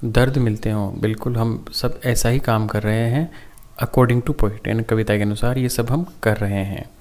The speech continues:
तो हमारा जो आंसर होगा, होगा सी, both, यानी कि ये और ये दोनों ही चीज़ें सही है। नेक्स्ट क्वेश्चन है, "A thing of beauty gives us a sleep full of", कि एक जो सुंदर चीज़ है वो हमें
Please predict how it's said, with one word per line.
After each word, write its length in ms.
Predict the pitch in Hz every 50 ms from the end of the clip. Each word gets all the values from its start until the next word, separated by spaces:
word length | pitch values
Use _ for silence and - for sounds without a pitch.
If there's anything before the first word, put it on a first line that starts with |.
| - - - - - - - - -
तो 80 | 120
हमारा 160 | 113 107 107 110
जो 140 | 107 107
आंसर 240 | 104 107 107 - -
होगा, 280 | 123 120 117 127 147 170 - - - - - - - - - -
होगा 260 | 123 117 110 117 113
सी, 320 | - - - 143 156 175 175 - - - - -
both, 440 | 113 110 107 101 104 104 - - -
यानी 300 | 107 104 107 107 107 107
कि 120 | 110 123 127
ये 80 | 147
और 220 | 156 139 113 104 107
ये 140 | 101 101
दोनों 380 | 98 101 104 107 107 107 113 117
ही 100 | 127 147
चीज़ें 320 | 143 - 113 107 135 165
सही 340 | 170 - - - 104 104 104
है। 320 | 107 104 98 - - - - - - - - -
नेक्स्ट 240 | 147 151 147 - -
क्वेश्चन 260 | 170 156 - 165 170
है, 120 | 175 -
"A 120 | - 135 135
thing 280 | - - 156 156 151
of 220 | 160 165 151 135 135
beauty 360 | 131 127 131 156 139 131 143
gives 280 | 151 156 151 - -
us 160 | 135 135 - -
a 140 | - 135
sleep 320 | 127 - - 139 131 135 - - - -
full 180 | - 131 123
of", 240 | 117 113 - 120 113 - - - - - - - - - - -
कि 180 | - 139 131 123 -
एक 380 | 139 139 143 160 170 165 - - - - - - - - - - -
जो 100 | - 139
सुंदर 340 | - - 147 147 143 156 151
चीज़ 360 | - - 123 117 117 110 113
है 80 | 120
वो 180 | 135 135 139 139
हमें 340 | 131 127 131 131 143 165